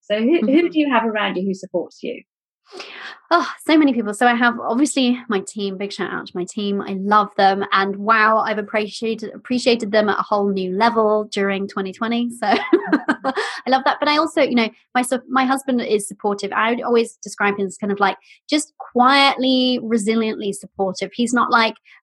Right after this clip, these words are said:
Speaker 2: a vocal cheerleader, but he also never doubts me. He also, like, never kind of undermines me or shows any kind of, like, lack of trust in what I'm doing. Does that make sense? And so I really appreciate that in him. And 'cause that, just having that kind of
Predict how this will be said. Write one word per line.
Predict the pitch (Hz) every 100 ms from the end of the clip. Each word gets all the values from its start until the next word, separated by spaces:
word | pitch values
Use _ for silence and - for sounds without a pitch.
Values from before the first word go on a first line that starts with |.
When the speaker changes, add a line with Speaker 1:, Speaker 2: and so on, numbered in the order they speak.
| -
Speaker 2:
a | 208
vocal | 196 214 214 220 190 190 185
cheerleader, | - - 208 196 175 147 131 120 180 -
but | 208
he | 202 202
also | 214 208 - 202
never | 190 202 196 202 -
doubts | 185 196 - - 196
me. | - 117 - -
He | - 220
also, | 165 202 - 196 185 196
like, | 190 160 -
never | 190 190
kind | 196 196 185 180
of | 180 _ -
undermines | 196 190 185 190 190 185
me | 196
or | 196 202 - _
shows | - - 196
any | 196 202
kind | 202 196
of, | 196
like, | -
lack | 208 185 -
of | -
trust | - 196 -
in | -
what | -
I'm | 202
doing. | 202 175 208
Does | 202
that | 196
make | 190
sense? | 185 190 -
And | 202
so | 233
I | 226 220
really | 240 240
appreciate | 208 - 196 - 196 185
that | 185
in | 190
him. | 190 190 - - -
And | 208 202 -
'cause | 214
that, | 220 - _ _
just | - 240
having | 185 214 214
that | 208 -
kind | 202 196
of | 196